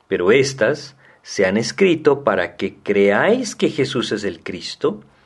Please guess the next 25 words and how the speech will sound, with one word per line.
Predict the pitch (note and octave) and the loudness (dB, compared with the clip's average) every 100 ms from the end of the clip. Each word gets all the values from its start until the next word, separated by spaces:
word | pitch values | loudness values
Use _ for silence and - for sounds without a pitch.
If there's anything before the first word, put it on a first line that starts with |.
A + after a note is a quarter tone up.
| _ _ - | _ _ -4
el | A#2 A2 | 0 4
Hijo | B3 - C4+ | 2 4 6
de | G#3 D#3+ | 6 4
Dios, | F#2+ D#2 D#2 - - - - _ | 0 -4 -6 -14 -18 -20 -20 _
y | A2 | -8
para | G#2+ G#2 F#2+ | 0 2 2
que | G#2+ G2+ | -2 -4
creyendo | G2 A2 E3 C#3 D3 C#4 - _ _ _ - | -2 2 2 2 0 0 -4 _ _ _ -14
tengáis | F2+ E2 E2 E2 | -6 -4 -4 -4
vida | B2 C#3+ D3 C#3+ _ _ _ _ | -4 0 -2 -4 _ _ _ _
en | A#2 A#2 | -6 -4
su | - A2+ | -2 -4
nombre". | D#3+ - - - _ _ _ _ _ _ - | -6 -10 -18 -20 _ _ _ _ _ _ -4
Fíjense | A3 C4+ B3+ | 0 4 6
lo | G#3 | 6
que | F3+ | 6
dice | E3 D#3 D#3 | 4 4 2
el | B2 | 4
versículo | G#2+ - G#2 B2 A2 | 2 0 -4 0 2
treinta | - F2+ F2 E2 | 0 -4 -8 -12
y | D#2 | -14
uno. | C#2+ - _ _ _ _ _ | -20 -20 _ _ _ _ _
Aquí | - F#3 | -2 2
nos | G3 F#3 | 4 4
habla | F3 F3 C#3 | 6 6 4